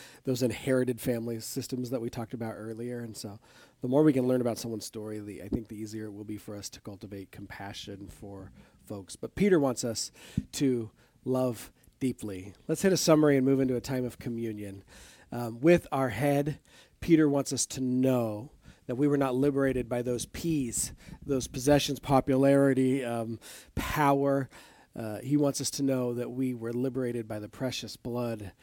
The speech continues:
of Jesus Christ. No one can take that away, and your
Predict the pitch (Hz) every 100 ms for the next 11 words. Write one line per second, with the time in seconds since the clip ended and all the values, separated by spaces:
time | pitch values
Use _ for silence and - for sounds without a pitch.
0 | - _ - 110 120 120 104 98 - 104
1 | 90 - - - _ - _ _ 127 131
2 | 139 139 - 131 135 131 120 117 113 110
3 | - - - - 123 123